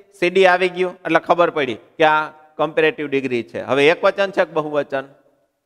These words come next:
ન ખબર પડે. શું કામે? કારણ કે ડિગ્રી એકવચન છે કે બહુવચન એ કોની ઉપર ખબર પડે છે?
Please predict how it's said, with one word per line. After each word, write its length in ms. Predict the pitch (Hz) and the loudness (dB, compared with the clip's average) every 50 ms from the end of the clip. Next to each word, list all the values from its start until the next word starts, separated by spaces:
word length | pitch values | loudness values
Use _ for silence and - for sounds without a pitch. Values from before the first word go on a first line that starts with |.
| _ _ _ _ _ | _ _ _ _ _
ન 140 | 190 202 208 | 0 0 0
ખબર 280 | 196 - 175 151 139 127 | 0 0 0 2 2 0
પડે. 220 | - 123 117 110 | 0 -4 -6 -6
શું 200 | 110 - 175 175 | -6 -6 -6 0
કામે? 360 | - 190 185 175 175 170 160 - - _ _ _ _ _ _ _ | 2 0 2 2 0 -4 -4 -6 -14 _ _ _ _ _ _ _
કારણ 160 | 135 131 135 | -2 -2 -2
કે 140 | 131 131 123 | -2 -6 -8
ડિગ્રી 440 | 123 127 139 143 131 139 139 139 131 | -4 -4 -4 -4 -4 -4 -4 -4 -4
એકવચન 640 | 113 - 117 131 139 - 170 165 - - 170 170 156 | -2 -2 -2 -2 0 0 -4 -4 -2 -4 -4 -4 -4
છે 240 | - - 165 170 165 | -2 0 0 0 0
કે 140 | - 156 | -2 -4
બહુવચન 760 | 135 131 135 143 170 185 180 165 151 - 147 131 127 127 127 127 - _ _ | -2 0 0 0 2 2 2 2 2 0 -2 -2 -2 -2 -4 -10 -18 _ _
એ 220 | 151 156 151 135 123 | 2 2 2 2 -2
કોની 300 | - - 156 165 175 180 | -4 -6 -6 -4 -4 -6
ઉપર 220 | 175 - 170 165 | -6 -4 -6 -4
ખબર 300 | - - 151 151 156 147 | -4 -4 -4 -2 -4 -2
પડે 280 | - 156 147 151 147 139 | -2 -2 0 0 -2 -2
છે? 280 | - 151 143 147 147 | 0 0 0 0 -2